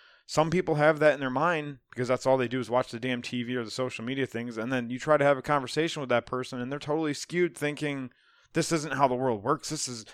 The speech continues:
like, yeah, 'cause the news told you that's how the world works, and you're trying to have a conversation with me where you're yelling at me now. Like, I wanna have the normal human being conversation, but if their mind is ready and set and dying on that hill because that's the way they think it is,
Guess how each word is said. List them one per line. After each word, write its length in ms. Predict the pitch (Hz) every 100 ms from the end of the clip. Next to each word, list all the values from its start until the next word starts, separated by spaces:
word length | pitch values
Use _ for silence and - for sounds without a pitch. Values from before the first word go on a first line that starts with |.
| - _ _ -
like, 160 | -
yeah, 120 | 202
'cause 180 | 175 160
the 80 | 143
news 240 | 160 202
told 320 | - 208 220 143
you 80 |
that's 260 | 123 120 -
how 140 | 127
the 100 | 117
world 280 | 110 117 113
works, 280 | 110 123 -
and 60 | 123
you're 80 | 143
trying 200 | 175 160
to 60 |
have 120 | 156
a 60 | 143
conversation 600 | 151 151 135 165 170 135
with 80 | 123
me 80 | 131
where 120 | 127
you're 140 | 123
yelling 320 | 120 156 147 107
at 120 | 98
me 100 | 98
now. 300 | 87 62 - _ _ _ _ -
Like, 260 | 127 113 _ _ _ _ _ -
I 120 | 147
wanna 180 | 180 170
have 200 | 175 147
the 80 | 151
normal 260 | 156 156
human 240 | 151 160 147
being 160 | 143
conversation, 720 | 143 143 127 - 180 170 127
but 200 | 117 120 _ _ _ _ 107
if 100 | -
their 140 | 156
mind 340 | 143 156 156
is 300 | 131 117 - -
ready 260 | 131 147
and 140 | 139 -
set 240 | 147 143
and 80 | 131
dying 260 | 139 139
on 140 | 139 139
that 160 | 131
hill 180 | 127 151
because 240 | 135 120 110
that's 220 | 123 -
the 60 |
way 100 | 131
they 120 | 131 117
think 280 | - 139
it 120 | 123 123
is, 440 | 156 151 120